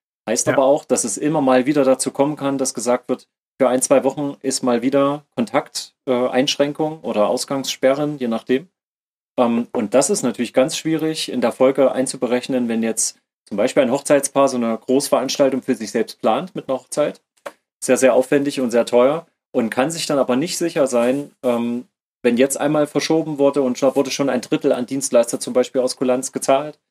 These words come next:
Speaker 1: Ähm, wenn das dann nächstes Jahr nochmal passiert, es, also ist ja unglaublich. Also wenn man sich das mal weiter überlegt,
Speaker 2: Ja.
Speaker 1: ähm, die uns, es ist ja zu keinem Zeitpunkt so, dass dafür wirklich eine, äh, Regelung getroffen wurde, zu sagen,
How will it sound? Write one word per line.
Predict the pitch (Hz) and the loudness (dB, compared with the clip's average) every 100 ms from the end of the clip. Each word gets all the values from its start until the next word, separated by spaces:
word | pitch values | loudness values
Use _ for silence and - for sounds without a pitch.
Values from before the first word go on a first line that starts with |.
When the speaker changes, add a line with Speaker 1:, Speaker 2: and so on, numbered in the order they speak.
| _ _ _ _ - | _ _ _ _ -2
Speaker 1:
Ähm, | 117 113 110 | 0 0 -2
wenn | 120 | 0
das | 127 | 2
dann | 131 | 2
nächstes | 131 135 135 | 0 -2 0
Jahr | 131 | 0
nochmal | - 156 | 0 -4
passiert, | - 131 135 139 - - | -4 -2 0 0 -4 -12
es, | 117 123 - - | -10 -10 -10 -10
also | - 107 104 | -4 -2 -2
ist | - | -2
ja | 107 | -2
unglaublich. | 127 123 151 117 113 | 0 2 2 0 0
Also | 110 107 | -2 0
wenn | 117 | 0
man | 117 | -2
sich | 120 | 0
das | 127 131 | -2 0
mal | 110 | 2
weiter | 113 160 | 2 2
überlegt, | 160 135 135 151 _ _ _ _ _ _ _ | 0 0 0 -2 _ _ _ _ _ _ _
Speaker 2:
Ja. | 127 131 | -8 -6
Speaker 1:
ähm, | 117 110 107 - - | -4 -4 -8 -12 -2
die | |
uns, | 123 139 - - | 0 0 -4 -4
es | 131 - | -2 -2
ist | 147 | 2
ja | 131 | 0
zu | - | 0
keinem | 131 135 147 | 0 0 2
Zeitpunkt | 143 139 139 | 0 0 -2
so, | 139 | -2
dass | 135 127 | -2 0
dafür | 127 - 123 | -2 -2 -2
wirklich | 131 127 - | -4 -6 -6
eine, | 123 - - | -6 -8 -8
äh, | 117 107 107 - 131 | -6 -4 -6 -2 0
Regelung | 143 117 | 2 0
getroffen | 104 - 123 - 104 | -4 0 0 0 -2
wurde, | 101 98 | -2 -2
zu | - | -8
sagen, | 101 107 110 | 0 0 0